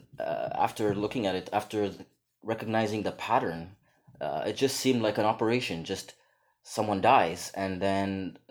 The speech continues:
a sort of, uh, cycle, uh, a sort of, um, a well-oiled machine, if you will, that, uh,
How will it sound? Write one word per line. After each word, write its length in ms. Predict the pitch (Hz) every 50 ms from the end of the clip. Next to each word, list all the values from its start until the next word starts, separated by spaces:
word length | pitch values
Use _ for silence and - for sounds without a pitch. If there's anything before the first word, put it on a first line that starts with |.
| - - -
a 60 | -
sort 280 | - - 107 98 95
of, 320 | 92 - - - - - -
uh, 200 | 85 82 82 87
cycle, 640 | - - - - 110 113 - - 101 82 82 - - _ _ _ _ _ _ - - -
uh, 60 | - - - - - - -
a 60 | - 98
sort 300 | - - 95 95 92 95
of, 220 | 92 - - -
um, 680 | 95 95 92 92 90 90 87 87 85 87 87 82 85 - _ _ _ - - _ _ _ _ _ _ _ _ _ _ - -
a 40 | 104
well-oiled 500 | 101 117 131 139 123 139 139 139 131 120
machine, 380 | 120 120 117 - - 185 175 117
if 120 | 98 -
you 100 | 104 95
will, 340 | 85 90 90 85 85 85 - - - - - _ _ - - -
that, 360 | - 92 92 95 92 - - 101
uh, 480 | 98 95 98 95 95 95 95 92 90